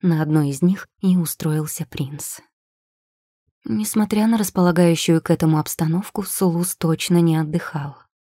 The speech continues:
Стол заполняли бумаги, стопками и в свитках. Пара раскрытых книг, резные костяные счёты в изящной рамке.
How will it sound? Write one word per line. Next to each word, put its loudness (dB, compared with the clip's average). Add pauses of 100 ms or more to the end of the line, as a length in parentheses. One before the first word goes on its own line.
(120)
Стол -2
заполняли 4
бумаги, 0
стопками 0
и 2
в -4
свитках. -10 (260)
Пара 0
раскрытых 0
книг, -2 (320)
резные 6
костяные 6
счёты -6
в -2
изящной 0
рамке. -6